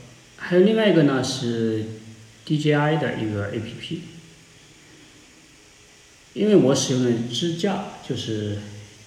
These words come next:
D J I的一个支架。通过D J I呢，它是没有美颜功能的。比如说D J I的一个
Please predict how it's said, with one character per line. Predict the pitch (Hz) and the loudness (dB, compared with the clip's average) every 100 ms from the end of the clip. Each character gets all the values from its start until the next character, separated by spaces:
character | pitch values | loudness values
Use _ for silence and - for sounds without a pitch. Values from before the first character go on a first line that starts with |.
| - | -8
D | 131 | -6
J | 127 117 | -2 -2
I | 120 | -2
的 | 123 - - - - 117 | -6 -8 -14 -18 -18 -10
一 | |
个 | 113 | -10
支 | - 110 | -8 -10
架。 | - - - - - - - - - - - - - - - - - - - - - | -12 -16 -18 -20 -20 -20 -20 -20 -20 -20 -20 -20 -20 -20 -20 -20 -20 -20 -20 -14 2
通 | 226 | 6
过 | 226 | 8
D | 226 | 6
J | - 233 | 6 6
I | 226 240 | 6 6
呢， | 226 226 - | 4 2 -4
它 | 151 143 143 | -2 2 2
是 | - - 123 117 117 | 0 -2 0 0 0
没 | 113 123 | 2 2
有 | 117 | 2
美 | 107 101 | 0 -2
颜 | 98 104 | -2 -2
功 | 127 131 | -2 -2
能 | 117 | -4
的。 | 127 - - - - - - - - - - - - | -8 -12 -16 -20 -20 -20 -20 -20 -20 -20 -20 -20 -10
比 | 120 117 | -4 -2
如 | 120 | -2
说 | 127 123 123 - - - - - - | 0 0 0 -4 -14 -16 -20 -20 -4
D | 151 | -2
J | 151 | 2
I | 143 147 147 | 2 4 2
的 | 135 117 110 | 0 0 -2
一 | 120 | -4
个 | 117 113 107 104 107 107 | -4 -4 -2 -4 -6 -8